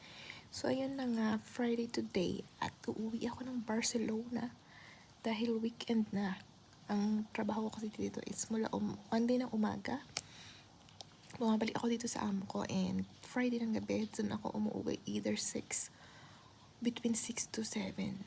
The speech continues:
no, to eight yung uwian ko. So, ayan na nga.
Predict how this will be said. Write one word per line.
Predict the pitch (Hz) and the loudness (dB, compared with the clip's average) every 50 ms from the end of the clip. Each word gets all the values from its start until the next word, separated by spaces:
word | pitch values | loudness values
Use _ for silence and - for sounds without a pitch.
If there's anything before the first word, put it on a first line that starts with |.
| - - 208 | -4 0 2
no, | 196 190 196 196 196 - - - - | 4 4 2 0 0 0 0 0 0
to | - 240 | 0 0
eight | - - 202 190 196 - - 208 | 2 2 2 0 -2 -4 -2 0
yung | 202 190 190 190 190 190 - - - - - | 0 2 2 0 0 -2 -6 -14 -8 -2 -2
uwian | 196 202 208 - - - | 0 0 2 0 0 -2
ko. | 202 - - - 190 | -4 -4 -4 -2 -2
So, | - - 190 - - | 0 0 0 -2 -2
ayan | 202 208 208 202 208 | -2 0 0 0 0
na | 220 | 0
nga. | 208 196 202 190 | 0 -2 -4 -4